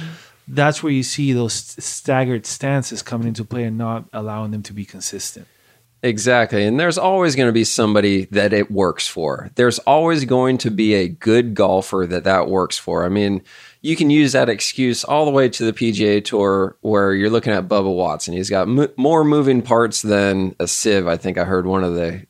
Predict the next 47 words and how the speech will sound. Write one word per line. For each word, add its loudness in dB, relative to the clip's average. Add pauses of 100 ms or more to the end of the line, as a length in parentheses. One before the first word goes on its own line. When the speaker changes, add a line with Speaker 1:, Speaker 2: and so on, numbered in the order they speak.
Speaker 2:
the -10
commentators -2
say. -2
Speaker 1:
It's -2
like -4
a -6
s-, -12 (560)
Speaker 2:
And 4
Speaker 1:
like 6
a 6
Speaker 2:
it's 2
Speaker 1:
Swiss 4
watch. 2 (720)
Speaker 2:
Yeah, 4
whatever 4
it 2
is. 0
I 2
mean, 0
it's, 0
it's -2
just 0 (220)
so 2 (100)
horribly 2
not 2
traditional, 0
but 0
he 2
can 0
get 4
away 2
with 2
it. -2
That 0
doesn't 2
mean 2 (280)
that 0
everybody 4
else 4
can 0
get 2
away 4
with 0
it. -6
So -2
just -4
because -2